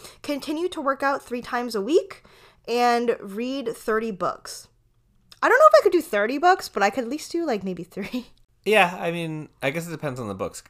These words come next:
Speaker 2: I read a lot of, uh, comic books and manga this past year. I've definitely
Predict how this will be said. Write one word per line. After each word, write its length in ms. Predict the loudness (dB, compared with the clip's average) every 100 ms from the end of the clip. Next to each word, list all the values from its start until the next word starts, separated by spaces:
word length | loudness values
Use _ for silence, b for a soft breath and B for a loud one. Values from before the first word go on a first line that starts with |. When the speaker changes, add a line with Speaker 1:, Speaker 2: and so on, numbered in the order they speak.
| -2
Speaker 2:
I 80 | 2
read 200 | 2 2
a 60 |
lot 300 | 2 2 2
of, 260 | 0 -4 -4
uh, 420 | -4 -4 -6 -8 -14 _
comic 400 | -6 -4 -2 -4
books 380 | -2 -4 -4 -8
and 400 | -8 -8 -12 -14
manga 680 | -8 -6 -4 -2 -2 -4 -6
this 180 | -10 -10
past 380 | -8 -10 -10 -12
year. 240 | -8 -6
I've 160 | -6 -6
definitely 240 | -8 -8